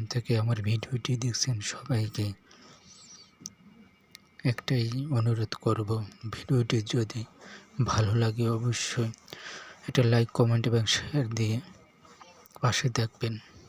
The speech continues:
আর যদি ভালো না লাগে সোজা স্কিপ করে চলে যাবেন। বর্তমানে যে ভিডিওটি আপনাদের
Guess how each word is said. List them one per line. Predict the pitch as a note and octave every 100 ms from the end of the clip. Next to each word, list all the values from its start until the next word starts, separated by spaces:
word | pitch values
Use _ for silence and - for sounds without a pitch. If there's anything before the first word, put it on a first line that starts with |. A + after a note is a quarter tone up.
| - _ _ - - - - - - -
আর | C3+
যদি | - B2 B2
ভালো | - A2+ A2+
না | A2+
লাগে | A2 A2 A2+ A2+
সোজা | G2+ - B2 B2 A2+
স্কিপ | - - - -
করে | A#2+ A2
চলে | - G#2+ G#2+
যাবেন। | - G#2+ - - _ _ _ _ _ _ - _ - _ _ - _ - - - E4+ _ _ _ - _ - - - - - -
বর্তমানে | A#2 A2+ - B2+ B2 A#2
যে | A2+ A#2+
ভিডিওটি | G#2+ A2+ A#2+ A2 A#2 A2 A2 - - - _ - - -
আপনাদের | - C3 A#2 A#2